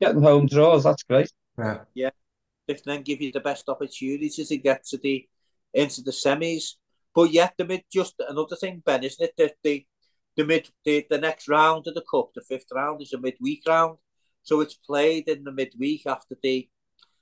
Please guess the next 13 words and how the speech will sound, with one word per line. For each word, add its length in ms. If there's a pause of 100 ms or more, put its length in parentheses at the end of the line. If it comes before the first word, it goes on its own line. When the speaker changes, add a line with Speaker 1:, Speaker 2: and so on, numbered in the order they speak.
(140)
Speaker 3:
after 280
the 120
League 280
Cup 160 (120)
final. 380
So 240
our 260
game 300
will 180
probably 180 (240)
be 60
on 180
the, 240